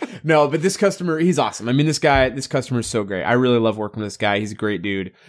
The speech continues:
And, uh, these things are really cool. And they're gonna be, like, real, I mean, essentially, they're gonna be functional pieces of art. I mean, we're putting a lot of, I mean, there's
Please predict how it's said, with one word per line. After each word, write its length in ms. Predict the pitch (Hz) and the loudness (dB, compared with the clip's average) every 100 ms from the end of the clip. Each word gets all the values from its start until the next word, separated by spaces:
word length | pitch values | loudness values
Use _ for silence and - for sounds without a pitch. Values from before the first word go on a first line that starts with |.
| - _ | -20 _
And, 460 | 104 107 107 104 - | 0 2 0 -2 -6
uh, 320 | 104 101 98 | -2 0 0
these 240 | 98 120 - | -2 -4 -2
things 260 | 139 127 | -2 0
are 60 | 123 | 0
really 220 | 127 123 | 0 0
cool. 280 | - 147 143 | 2 2 4
And 80 | 143 | 4
they're 120 | 143 | 2
gonna 140 | 165 156 | 2 2
be, 120 | 131 | 2
like, 160 | 127 - | 0 -4
real, 200 | 123 143 123 | -4 -4 -2
I 80 | |
mean, 260 | 135 120 - _ _ | 0 -2 -2 _ _
essentially, 460 | 139 254 254 165 143 | -4 0 2 2 2
they're 120 | 143 | 2
gonna 140 | 135 | 2
be 300 | 131 123 113 _ _ _ 185 | 2 0 0 _ _ _ 0
functional 360 | 175 - 151 | 0 0 -2
pieces 360 | 131 131 120 113 | 0 -2 -2 -6
of 160 | 98 | -4
art. 240 | 95 80 _ - | -4 -4 _ -6
I 80 | 139 | 0
mean, 140 | 143 | 2
we're 100 | 165 | 2
putting 240 | 220 214 | 2 2
a 60 | 160 | 2
lot 320 | 120 127 127 | 0 2 2
of, 80 | - | 0
I 40 | |
mean, 140 | 147 143 | 0 0
there's 240 | 208 - | 0 -4